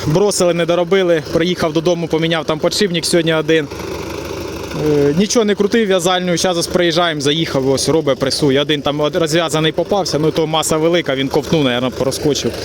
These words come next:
Нитка не вдержала, розв'язаний. От вам і, і прес. Там робить, а там не робить. Чого? Не знаю. Переїжджати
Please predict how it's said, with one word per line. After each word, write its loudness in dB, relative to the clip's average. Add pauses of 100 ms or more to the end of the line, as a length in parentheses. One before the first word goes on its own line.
(680)
Нитка 0
не 0
вдержала, 0
розв'язаний. 0 (760)
От 2
вам 0
і, -2 (240)
і 0
прес. -2 (220)
Там 0
робить, 2
а -2
там -2
не 0
робить. 0
Чого? 0 (120)
Не 2
знаю. 0 (920)
Переїжджати 0